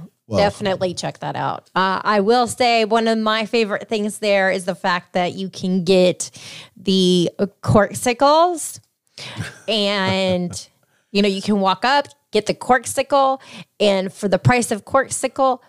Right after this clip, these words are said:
Speaker 2: your frosé or whatever frozen wine you get in it is free. And then you just come back and pay for refills.
Speaker 1: <laughs>
Speaker 2: Because,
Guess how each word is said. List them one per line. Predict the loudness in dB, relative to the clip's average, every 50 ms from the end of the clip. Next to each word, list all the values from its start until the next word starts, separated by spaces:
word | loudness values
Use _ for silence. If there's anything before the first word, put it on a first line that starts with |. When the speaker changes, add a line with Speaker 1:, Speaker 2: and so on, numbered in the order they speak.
| _ _ _ _ _ _ _ _ _ _
Speaker 2:
your | 2 4 6 6 6 6 4 4 2 0 -2 -4 -8 -16 -20 -16
frosé | -12 -4 2 4 4 4 4 2 2 2 2 4 4 4 4 2 2 2
or | 2 2 2
whatever | 2 2 2 2 2 0 0 -2 -2
frozen | -2 -4 -2 0 2 4 4 4 2 2 0 0 2 2
wine | 2 2 0 -2 -4 -4
you | -8 -10
get | -4 -2 0 0 2 2
in | 0 0 0
it | 0 -2 -2 -4 -6 -8 -8 -8 -10 -14 -6 -4
is | -2 0 0 -2 -2
free. | -4 -8 -6 -2 -2 0 0 -2 -2 -4 -6 -6 -8 -8 -10 _ _ _ _ -20 _ _ 2
And | 4
then | 4 4 2
you | 0 0
just | -2 -2 -4
come | -2 -2 -2 0
back | 2 2 2 0 0 -2 -4 -8 -16 -20 -20 -20 -10 -2 -2
and | -2 -2
pay | -2 -4 -4 -4
for | -4 -6 -8 -8
refills. | -6 -4 -4 -4 -6 -4 -6 -6 -6 -6 -8 -8 -8 -8 -10 -4 -4
Speaker 1:
<laughs> | -4 -4 -4 -10 _ -2 -2 -2 0 -4 -6 -4 _ -8 -8 -8 -10 -12 -12 -12 -14 -12 -10
Speaker 2:
Because, | -10 -10 -6 -2 0 2 2 2 2 0